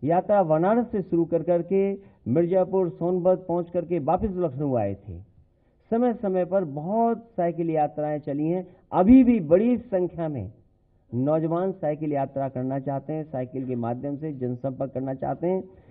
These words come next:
इसलिए तय ये किया है समाजवादी पार्टी ने, इसी दौरान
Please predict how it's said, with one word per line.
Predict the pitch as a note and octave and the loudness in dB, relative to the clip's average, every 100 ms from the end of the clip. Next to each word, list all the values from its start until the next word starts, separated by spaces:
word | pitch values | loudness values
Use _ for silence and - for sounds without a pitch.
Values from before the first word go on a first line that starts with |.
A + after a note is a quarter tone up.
| - - | -8 -2
इसलिए | E3 F#3 | 2 2
तय | F#3 G#3+ A#3 A3 | 2 4 6 6
ये | G3 | 6
किया | E3+ D3+ D#3+ | 2 4 4
है | D#3 | 4
समाजवादी | D3+ C#3+ C#3 C3+ C3 C3 | 0 -4 -2 0 0 -2
पार्टी | C3 A#2+ C#3+ | -2 -2 0
ने, | E3 G3+ G#3 - _ _ - | 0 0 -4 -14 _ _ 2
इसी | A#3 A3 C4+ | 2 6 6
दौरान | A3+ F3+ E3 D#3+ A#2+ F2 | 8 8 8 4 2 -4